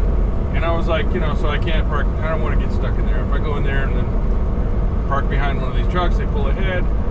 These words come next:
I'm gonna be blocking the pump. I'm gonna be showcased on Bonehead Truckers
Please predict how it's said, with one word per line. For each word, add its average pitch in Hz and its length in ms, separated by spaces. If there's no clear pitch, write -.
I'm - 100
gonna - 120
be - 100
blocking - 380
the - 120
pump. 202 420
I'm - 100
gonna - 100
be - 400
showcased 202 560
on - 220
Bonehead 208 600
Truckers 214 480